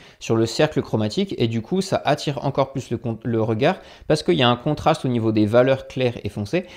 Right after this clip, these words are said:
et il y a un contraste au niveau des couleurs en tant que telles. C'est donc en fait la deuxième façon de construire son point focal, c'est d'utiliser les contrastes les plus forts à l'endroit où vous voulez que le regard se porte. Ça marche très, très bien.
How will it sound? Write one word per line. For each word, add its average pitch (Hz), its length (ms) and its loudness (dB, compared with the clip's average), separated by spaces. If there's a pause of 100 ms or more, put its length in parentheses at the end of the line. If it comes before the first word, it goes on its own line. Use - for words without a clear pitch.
(160)
et - 120 2
il 190 60 2
y 156 60 4
a 123 60 4
un 120 80 0
contraste - 480 -2
au 127 40 0
niveau 117 220 0
des 107 160 0
couleurs 143 540 2
en 131 80 0
tant 113 140 -2
que - 40 -12
telles. 107 320 -8
C'est - 160 -2
donc 175 180 4
en 151 60 6
fait 190 220 2
la 120 80 6
deuxième 170 400 2
façon 165 280 0
de 113 120 2
construire 160 420 -4
son 135 160 -4
point 123 200 0
focal, 160 360 2
c'est 135 160 -2
d'utiliser 139 520 -2
les 110 140 2
contrastes 156 560 -2 (260)
les 156 180 6
plus 143 240 -2
forts 165 400 0
à 123 100 4
l'endroit 143 400 4
où 170 60 2
vous 131 100 -4
voulez 127 200 0
que 127 120 -2
le 107 140 2
regard 131 400 0
se - 140 -4
porte. 147 360 0 (240)
Ça - 100 -4
marche 117 220 -2
très, 175 220 0
très 139 260 0
bien. 147 220 0